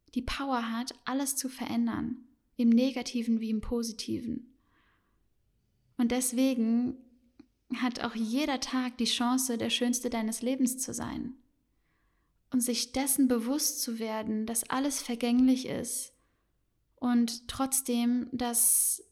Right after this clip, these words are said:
wir so viele Möglichkeiten haben und verliebt sein können in die Möglichkeiten des Lebens,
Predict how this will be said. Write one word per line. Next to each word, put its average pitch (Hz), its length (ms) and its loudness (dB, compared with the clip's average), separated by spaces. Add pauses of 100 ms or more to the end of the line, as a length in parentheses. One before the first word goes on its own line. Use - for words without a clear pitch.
wir 240 220 -2
so 240 220 2
viele 269 300 2
Möglichkeiten 226 960 4
haben 226 320 -2
und 233 300 0
verliebt 262 480 0
sein 247 280 0
können 233 260 2
in 240 100 4
die 240 100 8
Möglichkeiten 254 760 4
des 233 180 0
Lebens, 247 800 2